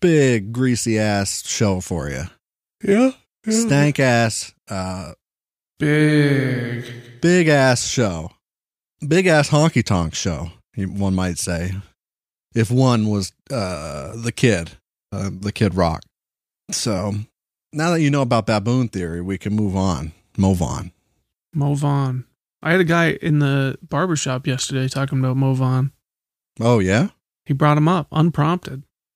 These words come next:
Speaker 1: Did you talk about his big homers, or, or, the, or did you talk more about his dingers?
Speaker 2: His homers.
Speaker 1: Oh, okay.
Speaker 2: He was a power hitter.
Speaker 1: I mean, he, everybody hits a dinger from time to time.
Speaker 2: No,
Speaker 1: Big dingers.
Speaker 2: not everyone.
Speaker 1: No?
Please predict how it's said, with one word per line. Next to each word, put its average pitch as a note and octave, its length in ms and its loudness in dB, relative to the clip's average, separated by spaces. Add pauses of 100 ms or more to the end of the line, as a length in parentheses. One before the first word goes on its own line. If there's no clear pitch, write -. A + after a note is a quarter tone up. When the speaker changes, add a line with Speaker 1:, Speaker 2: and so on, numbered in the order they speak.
(260)
Speaker 1:
Did A2 200 0
you A2+ 60 -4
talk A2+ 220 4
about F#2+ 340 2 (340)
his F#2+ 180 -4
big G2 200 2
homers, D#3 600 2
or, E2 320 -4 (240)
or, G#2 100 0
the, F#2 160 -4
or G#2+ 80 0
did G#2 40 2
you G#2 60 2
talk G2+ 220 4
more G2+ 180 2
about F#2 200 0
his F2 140 -4
dingers? G2+ 600 0 (600)
Speaker 2:
His E3+ 160 0
homers. D#3 500 0 (180)
Speaker 1:
Oh, G#2+ 300 2
okay. G2 280 -8 (280)
Speaker 2:
He D#3+ 100 0
was G#3+ 140 2
a A3 100 2
power F#3+ 400 -4
hitter. C#3+ 380 -12 (680)
Speaker 1:
I D#3+ 100 0
mean, F#3+ 160 6
he, F#3 320 4
everybody A2+ 420 4
hits G2 200 2
a G2 40 -2
dinger F#2+ 360 2
from F2+ 300 -2
time F#2 240 -2
to E2+ 60 -2
time. E2 420 -6 (180)
Speaker 2:
No, D3 100 -6
Speaker 1:
Big G#2+ 280 0
dingers. G#2 200 2
Speaker 2:
not D#3 180 4
everyone. C#3 440 -2 (680)
Speaker 1:
No? A#2 280 0